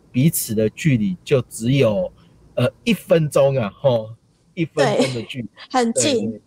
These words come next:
Speaker 2: 真的。
Speaker 1: 对，对，所以吼，就是目前有在听到这个，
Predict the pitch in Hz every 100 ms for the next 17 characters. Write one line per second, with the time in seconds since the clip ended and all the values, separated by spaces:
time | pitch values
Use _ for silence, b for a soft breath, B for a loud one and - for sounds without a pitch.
0 | - 240 240 240 202 135 110 104 - _
1 | _ _ - - 107 104 104 - 151 123
2 | 120 113 104 - 156 147 156 139 117 -
3 | 160 151 127 117 139 135 147 143 127 139
4 | 123